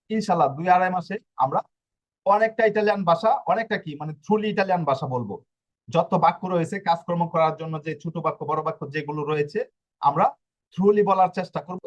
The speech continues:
ইনশাল্লাহ, যদি আপনারা সাথে থাকেন তাহলে অবশ্যই ট্রুলি বলতে পারবেন। তো যারা এখানে উপস্থিত রয়েছেন,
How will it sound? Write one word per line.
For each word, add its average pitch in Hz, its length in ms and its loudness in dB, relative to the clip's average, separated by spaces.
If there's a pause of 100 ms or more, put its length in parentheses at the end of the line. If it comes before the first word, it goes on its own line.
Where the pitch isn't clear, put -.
ইনশাল্লাহ, 143 420 -4
যদি 156 180 -8 (220)
আপনারা 143 260 2 (420)
সাথে 160 260 -6
থাকেন 208 220 -2 (100)
তাহলে 156 260 0 (200)
অবশ্যই 196 440 -2 (500)
ট্রুলি 165 220 0
বলতে 147 260 -6
পারবেন। 107 300 -6 (1800)
তো 127 340 0 (120)
যারা 185 500 6 (640)
এখানে 196 300 0
উপস্থিত 202 500 -4
রয়েছেন, 180 500 -2